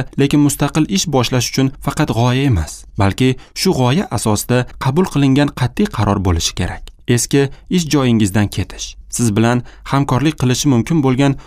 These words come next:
odamlar va shu jumladan yurist, bankchi, siz ish boshlamoqchi bo'lgan mutaxassislari bilan shartnoma tuzish. Korxonani ochish to'g'risidagi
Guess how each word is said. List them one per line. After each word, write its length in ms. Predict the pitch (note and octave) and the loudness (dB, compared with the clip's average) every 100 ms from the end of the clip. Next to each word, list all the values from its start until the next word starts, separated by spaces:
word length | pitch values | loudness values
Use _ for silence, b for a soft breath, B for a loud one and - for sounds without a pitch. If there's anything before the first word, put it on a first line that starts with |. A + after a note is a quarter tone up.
| B | B
odamlar 480 | B2+ B2+ C#3+ A#2 E2 - - | -2 0 2 2 0 -4 -2
va 100 | B2+ | 0
shu 160 | - | 0
jumladan 460 | F#3 C#3 B2+ B2+ C#3 | 2 2 2 2 2
yurist, 480 | A2 B2+ A2+ - - - | 2 2 2 0 -8 -2
bankchi, 480 | A2+ B2+ - - - | 0 0 -2 -6 -8
siz 240 | - - D#3 | -4 -2 0
ish 160 | D3+ D#3+ | 0 0
boshlamoqchi 640 | C#3 C#3 D3 C#3 B2 - E3+ | 0 0 2 2 2 0 0
bo'lgan 320 | C3+ C#3 C3+ B B | 2 2 0 B B
mutaxassislari 760 | C#3 D3 C3+ C3+ - B2 F3 | -2 0 0 -2 0 0 0
bilan 220 | B2 C3 C3 B | 0 0 0 B
shartnoma 580 | - D3+ - A#2+ F2+ F2 | -4 -4 0 0 2 0
tuzish. 420 | - F#2 F2+ - - - | -2 -6 -6 -14 -16 -6
Korxonani 580 | - G2 - A2+ A2+ B2 B2+ | -2 0 2 2 2 2 -2
ochish 340 | - B2+ G#3+ G#3+ | -2 -2 0 0
to'g'risidagi 680 | C#3 A2+ A2+ - A2+ B2 | 0 0 -2 -2 0 0